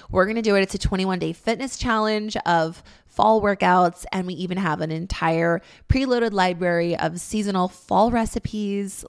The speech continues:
like pumpkin spice frappuccinos and coffee drinks and stews and crock pots and chilies. And they're all healthy. Like, they're all healthy approved. Like,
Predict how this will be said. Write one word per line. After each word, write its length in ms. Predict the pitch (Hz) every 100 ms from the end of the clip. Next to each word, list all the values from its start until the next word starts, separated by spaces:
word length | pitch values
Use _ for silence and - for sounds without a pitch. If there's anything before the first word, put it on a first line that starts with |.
| -
like 400 | 170 165 170 - - - _ _
pumpkin 380 | - 214 208 202
spice 380 | - 180 170 -
frappuccinos 1120 | - - - 262 262 254 247 240 233 226 -
and 560 | - 165 170 175 175 - _ _ _ _ _
coffee 400 | - - 262 285
drinks 640 | 254 240 233 220 220 226 -
and 500 | 185 180 180 180 180 - -
stews 560 | - - 302 277 269 226
and 160 | 208
crock 340 | - - 226 -
pots 500 | - 214 214 202 -
and 220 | 175 175
chilies. 580 | - 220 196 196 190 185
And 140 | -
they're 140 | 180 - -
all 540 | 190 196 202 220 - _
healthy. 600 | - 180 165 - 110 -
Like, 140 | - -
they're 180 | - -
all 480 | 196 190 196 208 214 - - - _ -
healthy 520 | - 185 - 202 185
approved. 800 | 180 - - 170 165 214 240 -
Like, 140 | -